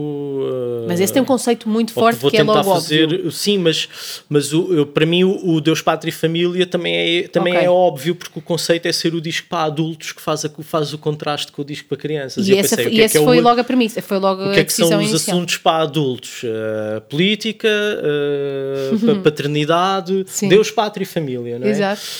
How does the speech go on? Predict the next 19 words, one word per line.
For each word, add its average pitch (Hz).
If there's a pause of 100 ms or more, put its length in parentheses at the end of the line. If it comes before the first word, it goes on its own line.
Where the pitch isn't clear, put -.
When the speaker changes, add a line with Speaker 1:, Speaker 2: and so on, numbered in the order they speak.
(160)
Speaker 1:
Eh, 131
espiritualismo 151
e 135
ao 135
mesmo 147
tempo 165
a 160
oportunidade 160
de -
fazer 170
uma 170
canção 170
de 139
vinte 190
minutos, 190
porque -
são 123
adultos, 185
conseguem, 131